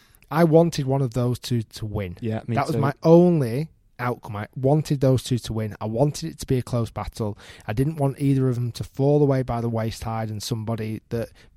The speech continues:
Speaker 1: I'd, maybe I wasn't as invested in took victory. I just didn't want that, and that's why Sunday, I absolutely couldn't wait to get it to start. I was thinking about it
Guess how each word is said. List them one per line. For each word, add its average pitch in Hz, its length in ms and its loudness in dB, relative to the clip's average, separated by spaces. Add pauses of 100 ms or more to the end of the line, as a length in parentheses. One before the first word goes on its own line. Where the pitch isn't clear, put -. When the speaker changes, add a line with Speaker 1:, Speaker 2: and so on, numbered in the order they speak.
(100)
Speaker 1:
I'd, 123 200 -8
maybe 151 240 2
I 156 40 6
wasn't 170 340 4
as 131 100 -2
invested 131 600 -2
in 117 280 -2 (380)
took - 200 -4
victory. 113 540 -6 (480)
I 127 60 -4
just 151 220 0
didn't 151 220 0
want 160 260 0
that, 101 160 -10
and 127 100 -6
that's 151 220 -8
why 143 180 -2
Sunday, 127 640 -2
I 127 160 -4
absolutely 139 680 0
couldn't 127 320 -6
wait 127 340 0
to 123 120 -6
get 113 240 -6
it - 100 -20
to - 60 -16
start. - 360 -6
I 165 100 2
was 214 180 0
thinking 185 300 0
about 127 300 -2
it - 60 -12